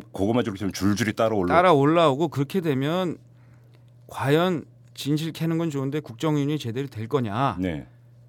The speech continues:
Speaker 2: 그럴 때 정말 <laughs> 여당이 중요하거든요.
Speaker 1: 그러니까 그 뒤치다꺼리 하다가 이제 벌점 다 볼 수도 있다라는 말씀이시죠?
Speaker 2: 뒤치다꺼리 해야죠. 그걸 또 국민들이 감동한다고 봅니다. 그거 내팽개치고 그 어렵게 됐는데 야,
Speaker 1: 네.
Speaker 2: 뭐 저기다가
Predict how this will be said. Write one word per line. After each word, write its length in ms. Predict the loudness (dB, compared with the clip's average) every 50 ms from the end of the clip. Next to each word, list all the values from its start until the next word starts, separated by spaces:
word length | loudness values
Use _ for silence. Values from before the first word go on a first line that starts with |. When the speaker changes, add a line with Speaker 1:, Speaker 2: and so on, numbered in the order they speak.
| -20 -20 -20 -20 _
Speaker 2:
그럴 320 | -12 -2 2 4 4 4
때 320 | 2 -2 -4 0 2 2 2
정말 460 | 2 0 -4 -4 -4 -2 -2 -2 -2 -4 -4 -10 -12 -16 -20 -20 -20
<laughs> 280 | -20 -20 -20 -20 -10 -8
여당이 440 | -6 -4 -2 -2 -2 -2 -4 -6
중요하거든요. 760 | -8 -8 -6 -4 -4 -4 -4 -6 -6 -8 -8 -10 -12 -14 -16 -20 -20 -20 -20 -20 -20 -20 -16 -8
Speaker 1:
그러니까 380 | -6 -6 -4 0 0 0 0 0
그 160 | -2 -6 -8
뒤치다꺼리 580 | -6 -6 -6 -6 0 2 2 4 4 2 2 2
하다가 520 | 2 2 0 2 6 6 6 8 6 4 2 -6 -16 -20 -20 -20 -20 -20 -20 -18 -10
이제 120 | -8 -8
벌점 300 | -6 -4 -4 -4 -4 -6
다 160 | -4 -4 -4
볼 140 | -4 -4 -4
수도 180 | -8 -8 -10 -10
있다라는 400 | -6 -4 -4 -4 -4 -4 -6 -6
말씀이시죠? 200 | -6 -6 -6 -6
Speaker 2:
뒤치다꺼리 460 | -4 2 2 2 4 4 2 0 0 2
해야죠. 380 | 4 4 4 4 4 2 -2
그걸 300 | 0 -2 -2 0 0 0 0
또 120 | -4 -8
국민들이 440 | -4 0 0 2 2 0 -2 -4 -6
감동한다고 640 | -6 -4 -2 2 2 4 4 4 2 2 0 -2 -2
봅니다. 260 | -4 -6 -6 -8 -8
그거 320 | -8 -4 0 0 0 0 -2
내팽개치고 720 | -4 -6 -4 -2 0 0 0 0 -2 -4 -2 -2 -2 -4 -6 -10 -20 -20 -20 -20 -20 -20 -20 -20 -20 -20 -20 -20 -20 -20 -20 -16
그 540 | -4 2 6 8 8 8 8 8 4 2 0 0
어렵게 380 | 0 2 2 2 0 0 0
됐는데 680 | 2 2 2 4 2 0 2 2 4 4 4 2 0 0
야, 160 | 0 0 0 0
Speaker 1:
네. 60 | -2
Speaker 2:
뭐 200 | -4 -4 -4 -4
저기다가 520 | -4 -4 -6 -4 -2 -2 -2 -2 -2 -4